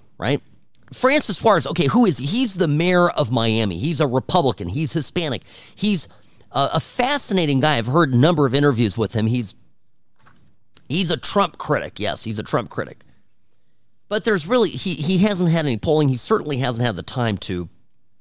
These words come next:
to rake in, you know, forty thousand or more individual donors.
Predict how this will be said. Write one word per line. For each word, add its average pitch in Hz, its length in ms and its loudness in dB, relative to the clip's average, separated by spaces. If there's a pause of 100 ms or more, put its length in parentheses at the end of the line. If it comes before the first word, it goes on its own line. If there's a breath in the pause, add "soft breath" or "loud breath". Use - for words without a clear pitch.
(880)
to 104 140 -10
rake 123 380 -6
in, 110 140 -2
you 104 60 -2
know, 90 80 -4
forty 120 300 -2
thousand 101 520 -2
or 101 140 -2
more 104 420 0 (520 soft breath)
individual 113 640 -2
donors. 95 580 -2